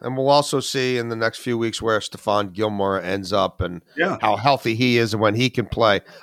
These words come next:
Speaker 1: I've got eyes on Kansas City and Tampa for that one early, Baldy, whenever he comes back. They, they
Speaker 2: Well,
Speaker 1: both could use him.
Speaker 2: Tampa seems to wanna be collecting corners 'cause they
Speaker 1: Yes.
Speaker 2: can't keep, they can't keep any healthy. But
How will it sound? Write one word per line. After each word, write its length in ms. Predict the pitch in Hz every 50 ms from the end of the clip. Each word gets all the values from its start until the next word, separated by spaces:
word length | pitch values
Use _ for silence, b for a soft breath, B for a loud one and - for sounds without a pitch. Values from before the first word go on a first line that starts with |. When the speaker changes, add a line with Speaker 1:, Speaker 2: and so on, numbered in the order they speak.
| B -
Speaker 1:
I've 160 | 139 147 143
got 180 | 143 160 160 156
eyes 260 | 151 151 151 147 131
on 120 | 143 131
Kansas 440 | - - 156 147 147 139 123 131 117
City 280 | - 156 147 139 127 117
and 120 | 104 -
Tampa 380 | - 127 135 131 - - 95 92
for 120 | - 95
that 200 | 107 117 113 98
one 200 | 95 95 90 95
early, 280 | 101 101 98 90 85 85
Baldy, 340 | 85 95 87 90 87 95 98
whenever 300 | 95 101 101 98 95 98
he 140 | 98 107 101
comes 240 | - 98 92 87
back. 340 | - - 92 90 87 - _
They, 220 | - 110 98 87 - b b b b b b b b _
they 140 | - 131 127
Speaker 2:
Well, 160 | 120 131 127
Speaker 1:
both 160 | 120 117 -
could 160 | - 113 107 101
use 220 | 107 107 104 95
him. 60 | - 196
Speaker 2:
Tampa 200 | 208 196 180 143
seems 300 | - 190 185 175 151 -
to 220 | 156 139 123 117 -
wanna 220 | 117 131 156 156 147
be 140 | 143 143 127
collecting 480 | 123 - 131 156 156 156 - 139 123
corners 480 | 113 - - 151 156 151 127 113 107 104
'cause 160 | - 123 117
they 60 | 131
Speaker 1:
Yes. 340 | 147 156 147 131 113 - -
Speaker 2:
can't 140 | - 143 127
keep, 100 | - b b b b b b b b b b
they 80 | 127 123
can't 240 | - 170 175 160 170
keep 220 | - 156 139 -
any 160 | 147 139 131 113
healthy. 400 | 107 139 135 131 131 - 104 98
But 320 | 85 107 107 107 - b